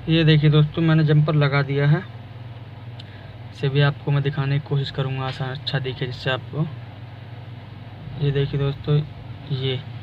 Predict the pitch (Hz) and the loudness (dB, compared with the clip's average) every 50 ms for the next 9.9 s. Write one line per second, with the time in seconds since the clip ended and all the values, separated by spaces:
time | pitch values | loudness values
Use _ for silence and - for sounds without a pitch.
0 | - - - - - - - - - - - - 147 139 139 143 143 135 139 139 | -12 -12 -12 -12 -10 -10 -10 -10 -10 -10 -6 -2 0 2 2 2 2 2 2 2
1 | - - 139 139 139 147 156 175 165 151 151 147 147 151 156 151 147 147 147 147 | 4 4 4 6 8 8 8 8 8 6 6 8 10 10 10 8 8 6 6 6
2 | 147 139 131 139 131 131 135 135 135 135 139 143 143 139 135 131 123 135 135 135 | 6 4 4 2 2 4 4 4 4 4 4 4 4 4 2 2 2 0 0 0
3 | 135 127 135 131 139 135 - 135 131 - - 135 135 131 131 131 - - 160 175 | 0 0 0 -2 -2 0 0 0 0 0 -2 -2 -2 -2 -2 -2 -2 0 0 -2
4 | - - - - - - - - - - - - - 147 143 147 - 160 156 165 | -2 -4 -10 -12 -12 -12 -14 -14 -14 -14 -6 2 4 4 6 6 6 6 8 8
5 | 160 151 151 156 151 156 156 147 147 - - 143 139 139 - 143 151 165 156 - | 8 6 6 6 8 10 10 8 8 6 6 4 4 4 2 2 2 2 2 0
6 | - 143 143 139 139 139 143 156 151 143 127 123 127 123 117 127 131 135 143 156 | 2 2 2 2 2 2 4 4 4 6 4 4 0 0 0 0 2 4 4 2
7 | 151 - - - - - - - - - - - - - - - - - 147 135 | 2 -2 -8 -14 -16 -16 -16 -16 -16 -16 -16 -14 -14 -14 -14 -14 -10 -4 0 2
8 | 143 143 143 - 147 - 156 151 156 165 170 - - - - - - - 143 143 | 2 2 2 0 0 4 6 8 8 8 6 2 -4 -12 -14 -10 -2 0 4 4
9 | 143 143 139 147 147 139 - 139 139 143 - - 143 143 151 170 185 | 4 6 6 6 6 6 6 2 2 2 2 4 8 8 8 8 6